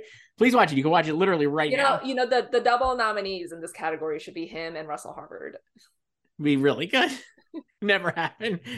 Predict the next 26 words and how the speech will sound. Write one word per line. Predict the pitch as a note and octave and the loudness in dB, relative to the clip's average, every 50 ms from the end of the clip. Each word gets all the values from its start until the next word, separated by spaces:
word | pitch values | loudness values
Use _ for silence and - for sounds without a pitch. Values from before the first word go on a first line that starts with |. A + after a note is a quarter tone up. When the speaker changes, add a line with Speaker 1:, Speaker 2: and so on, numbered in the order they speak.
| - | 2
Speaker 1:
Who's | - A3+ B3 A3+ | 2 4 4 2
a | A#3+ G#3+ | 0 0
better | G3+ G#3 G3 F#3+ | 2 2 2 2
one | F3 E3+ F3+ F#3 F3+ | 2 2 0 0 0
scene, | E3+ F3 F3 F3 E3+ E3+ E3 D#3+ | -2 -6 -4 -4 -2 -2 -4 -4
uh, | D3+ D3 D3+ D3 C#3+ D3 D3+ C#3+ - _ | -4 -2 0 0 0 0 -4 -6 -10 _
<laughs> | _ | _
one | - E3 C#3+ G3 F3 | -10 -8 -6 -6 -6
scene | D#3+ - F3 E3+ D#3+ D3 - - - | -6 -6 -6 -6 -6 -8 -10 -10 -6
role? | F3 F3 D#3 D3 | -2 0 2 2
Speaker 2:
Oh | - - | 2 2
my | G#3+ G#3 | 2 2
God, | G#3 G3 F#3 F3+ F3+ | 2 2 0 2 2
who | A#3+ A#3+ | 2 2
are | B3+ C4+ | 4 4
all | A#3 A3 A3 | 4 4 4
the | G#3+ G#3 G3 | 4 2 2
one | F#3 F#3 F#3 F3+ F#3 | 2 0 -2 -4 -8
scene | - G3 F3+ F3 F3+ F3 E3+ E3+ D#3 - _ _ _ _ _ _ | -12 -14 -14 -12 -12 -14 -14 -14 -16 -20 _ _ _ _ _ _
wonders | F#3 E3+ F3 E3+ D#3+ E3 E3 E3 E3+ F3 - | -10 -8 -8 -6 -8 -8 -10 -10 -12 -12 -12
this | D#3+ D#3 - - | -12 -12 -12 -12
year? | D#3 C#3 G2+ A2 - - - - | -12 -12 -10 -10 -10 -12 -12 -10
Russell | - E3+ F3 - G3 F#3+ | -8 -8 -8 -6 -8 -6
Harvard. | - D#3+ D#3 D#3 E3 E3 D#3+ D#3+ D#3+ D#3+ - _ _ _ _ _ _ _ _ _ _ _ _ _ _ _ _ _ - | -6 -6 -6 -4 -6 -6 -6 -6 -6 -8 -10 _ _ _ _ _ _ _ _ _ _ _ _ _ _ _ _ _ -4
I | B3+ | -4
mean, | C#4 C#4+ A#3+ - | -2 -4 -6 -10